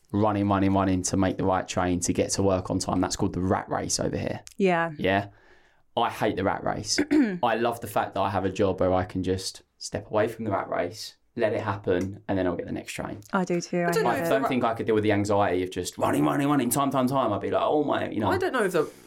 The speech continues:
Speaker 3: the rat race m-, specifically means everyone running to get one train.
Speaker 1: No, it's the idea, though, of just that rush, isn't it? Of just,
Speaker 2: It's like
Speaker 1: you've gotta get somewhere, you've gotta
Speaker 3: Yeah,
Speaker 1: be
Speaker 3: the,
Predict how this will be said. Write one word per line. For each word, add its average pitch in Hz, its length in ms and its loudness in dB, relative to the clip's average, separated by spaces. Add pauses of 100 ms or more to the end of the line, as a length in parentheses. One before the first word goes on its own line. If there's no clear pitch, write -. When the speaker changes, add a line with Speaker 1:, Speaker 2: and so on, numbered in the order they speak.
(140)
Speaker 3:
the 143 120 -4
rat 156 180 -2
race 127 360 -2
m-, 127 280 -8
specifically 123 600 -4
means 113 220 -2
everyone 110 280 0
running 104 220 -4
to - 80 -14
get 110 160 -4
one 101 200 -8
train. - 380 -8 (180)
Speaker 1:
No, 165 220 4
it's 120 140 -2
the 135 120 4
idea, 131 320 2
though, 113 140 6
of 107 80 2
just 110 200 -4
that 107 280 0 (400)
rush, 127 600 2
isn't 113 200 4
it? 98 140 2
Of 98 60 -2
just, - 60 -4
Speaker 2:
It's - 100 2
like 190 80 2
Speaker 1:
you've - 80 -2
gotta 131 120 2
get 143 240 -2
somewhere, 107 380 2
you've 98 100 2
gotta 123 140 4
Speaker 3:
Yeah, 359 60 2
Speaker 1:
be 320 60 4
Speaker 3:
the, 302 60 2